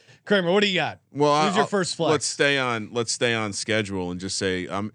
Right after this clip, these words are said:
Speaker 2: staying in that game. I, I punted the, oh, no, I, I'm sorry. I did not punt the Cowboys.
Speaker 1: I knew you were gonna play a Cowboy.
Speaker 2: I'm, it's not a positional player though. It's a, it's, it, it's someone who uses their foot.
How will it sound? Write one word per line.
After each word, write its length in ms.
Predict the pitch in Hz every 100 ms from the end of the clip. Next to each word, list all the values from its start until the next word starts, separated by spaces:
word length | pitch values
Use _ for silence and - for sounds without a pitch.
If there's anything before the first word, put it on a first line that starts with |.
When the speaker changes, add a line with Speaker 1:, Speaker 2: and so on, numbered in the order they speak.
| -
Speaker 2:
staying 380 | - 120 117 113
in 80 | 110
that 200 | 104 95
game. 480 | 123 120 110 101 82
I, 220 | 113 120
I 200 | - 120
punted 420 | 127 147 143 151
the, 140 | 143 151
oh, 160 | 123 117
no, 160 | 123
I, 180 | 107 90 -
I'm 120 | 101
sorry. 340 | - 101 82
I 80 | -
did 160 | 90 101
not 440 | 92 95 107 -
punt 240 | - 98 87
the 80 | 78
Cowboys. 680 | 73 57 - - - - _ _ _ _ _ _ _ _
Speaker 1:
I 140 | 165
knew 140 | 180 302
you 100 | 330
were 100 | 202
gonna 160 | 165 139
play 240 | 139 117
a 40 |
Cowboy. 340 | 95 107 92 92 - _ _ _ _ -
Speaker 2:
I'm, 220 | 110 113 80
it's 180 | 113
not 160 | 131 131
a 40 | 117
positional 480 | 107 98 92 85 76
player 240 | 71 64
though. 220 | 60 - - - _
It's 100 | -
a, 160 | 62 85
it's, 260 | 85 -
it, 160 | - 85
it's 300 | - 80 _
someone 260 | - 104 95
who 220 | 90 85
uses 320 | 87 90 85 76
their 120 | 73
foot. 320 | - 78 64